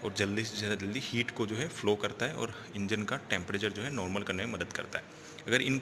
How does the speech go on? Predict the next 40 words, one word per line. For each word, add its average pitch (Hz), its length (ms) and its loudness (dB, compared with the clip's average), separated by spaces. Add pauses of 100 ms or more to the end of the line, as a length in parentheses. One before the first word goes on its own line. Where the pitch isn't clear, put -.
case 147 220 2
ये 131 80 6
radiator 113 800 4
fan 110 300 6
अगर 101 200 2
माल 95 220 4
फंक्शनिंग 120 380 -2
हो 107 80 0
जाता 117 300 0
है 165 80 -6 (340)
तो - 60 4
उस 147 160 6
case 131 260 6
में 127 120 4
भी 117 100 4
आपको 151 320 0 (600)
इंजन 113 280 6
ओवरहीटिंग 113 540 4
की 110 100 -2
शिकायत 90 340 2
आती 85 220 -4
है। 87 80 -6
और 101 140 -4
same 135 320 6
आपका 123 240 4
radiator 117 400 6
है, 131 140 2
अगर 135 120 2
radiator 104 380 6
में 117 140 0
भी 110 120 -2
किसी 110 240 0
प्रकार 98 340 0
की 95 80 -6
कोई 92 140 -2
ख़राबी 90 380 0
हुई 98 220 -2
है 120 100 -2 (380)
तो 131 80 4
radiator 117 540 6